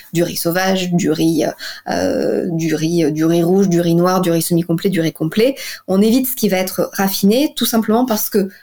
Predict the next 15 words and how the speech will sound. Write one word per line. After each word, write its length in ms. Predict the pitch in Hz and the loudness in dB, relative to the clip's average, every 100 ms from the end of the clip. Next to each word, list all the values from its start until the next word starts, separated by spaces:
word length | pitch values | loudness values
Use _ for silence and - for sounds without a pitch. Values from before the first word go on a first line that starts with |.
| _ - | _ -8
ces 140 | - | -4
céréales, 460 | 233 254 233 233 233 | -2 0 0 2 0
ces 160 | - 208 | 0 -2
farines 320 | 202 208 208 | 0 2 4
raffinées, 480 | 196 - 196 254 262 - - | 2 2 2 2 -2 -10 -10
elles 200 | - 190 | 0 2
ont 40 | 202 | 4
un 40 | |
index 220 | 196 196 185 | 4 2 2
glycémique 320 | 190 233 277 | 0 0 2
qui 100 | 269 | 0
est 60 | |
beaucoup 400 | 214 180 208 254 | 2 0 0 0
plus 260 | 226 - 220 | -2 0 0
élevé. 240 | 208 165 | 2 0